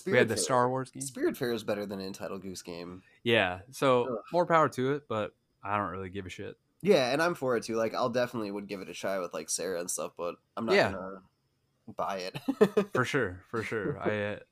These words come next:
Speaker 2: Is
Speaker 1: yeah,
Speaker 2: multiplayer
Speaker 1: that's
Speaker 2: going on across all platforms? Maybe we could try it on, on Game Pass.
Speaker 1: Uh,
Speaker 2: I'll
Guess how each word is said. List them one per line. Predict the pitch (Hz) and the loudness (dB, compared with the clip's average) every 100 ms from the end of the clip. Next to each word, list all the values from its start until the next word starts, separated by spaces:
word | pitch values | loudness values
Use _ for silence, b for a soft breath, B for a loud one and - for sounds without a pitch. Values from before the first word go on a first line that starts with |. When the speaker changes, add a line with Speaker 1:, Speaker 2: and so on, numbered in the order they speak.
| _ - | _ 2
Speaker 2:
Is | 147 | 4
Speaker 1:
yeah, | 156 | 6
Speaker 2:
multiplayer | 170 180 - 180 | 6 6 4 2
Speaker 1:
that's | 156 | 2
Speaker 2:
going | 147 156 | 2 2
on | 143 131 | 2 -2
across | - 135 - | 0 -2 0
all | 117 | -2
platforms? | 117 110 120 156 165 127 | 0 0 0 -2 -2 -2
Maybe | 113 | -2
we | 113 | -2
could | 104 101 | -4 -4
try | 104 101 | -2 -2
it | 104 | -2
on, | 98 101 101 _ - | -4 -8 -12 _ -8
on | 101 | -8
Game | 98 107 | -6 -6
Pass. | 104 101 - _ _ _ _ _ _ _ _ _ - | -4 -6 -8 _ _ _ _ _ _ _ _ _ -2
Speaker 1:
Uh, | |
Speaker 2:
I'll | 143 160 156 156 | 2 4 2 0